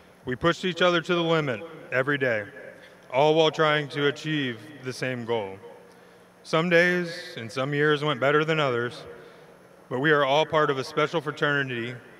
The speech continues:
that not many can say they're a part of. Don't ever forget that, and don't take it for granted.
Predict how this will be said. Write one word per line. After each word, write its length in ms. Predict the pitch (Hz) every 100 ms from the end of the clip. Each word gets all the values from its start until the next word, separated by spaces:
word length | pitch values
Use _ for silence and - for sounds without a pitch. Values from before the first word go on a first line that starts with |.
| - -
that 140 | 113 117
not 160 | 143
many 220 | 143 143
can 140 | 139 135
say 220 | - 139
they're 220 | 127 127
a 40 | 117
part 280 | 135 123
of. 200 | 101 95 - - - - - -
Don't 180 | 147 139
ever 180 | 143 147
forget 380 | 151 143 143 139
that, 280 | 135 123 - - - - -
and 120 | 123
don't 220 | 131 135
take 160 | 147 135
it 60 |
for 140 | 127 123
granted. 380 | 120 117 104